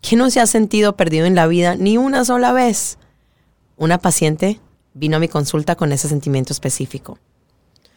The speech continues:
Una extraña sensación de sentirse perdida dentro de sí misma durante un momento de la vida que otros considerarían uno de los más felices y más perfectos.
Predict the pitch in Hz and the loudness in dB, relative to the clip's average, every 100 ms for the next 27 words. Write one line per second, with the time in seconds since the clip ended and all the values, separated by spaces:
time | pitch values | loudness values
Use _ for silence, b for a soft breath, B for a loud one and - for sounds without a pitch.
0 | b b b 175 202 - - 202 196 202 | b b b -2 0 0 0 2 2 2
1 | 202 185 160 143 - 151 151 151 143 143 | 0 -2 -2 -2 0 0 0 -2 -2 -2
2 | 139 151 143 139 143 143 147 151 139 - | -2 -2 -2 0 2 2 0 -2 -2 -2
3 | 135 151 156 175 160 139 135 143 147 160 | -2 -2 0 0 0 0 -2 -2 0 2
4 | 160 175 160 147 147 151 160 - 165 165 | 0 0 0 0 0 0 -2 -4 -2 -2
5 | 190 - 208 190 156 143 139 151 170 202 | -2 -2 0 0 0 0 0 0 0 -2
6 | - 160 156 143 139 139 156 170 185 220 | -4 -2 0 -2 -4 0 2 4 4 2
7 | - 180 165 196 - 233 269 - B B | -2 -2 0 0 0 -2 -2 -6 B B
8 | B - 147 135 131 131 - 127 - - | B -4 -2 0 -2 -6 -6 -8 -8 -10
9 | - - | -12 -14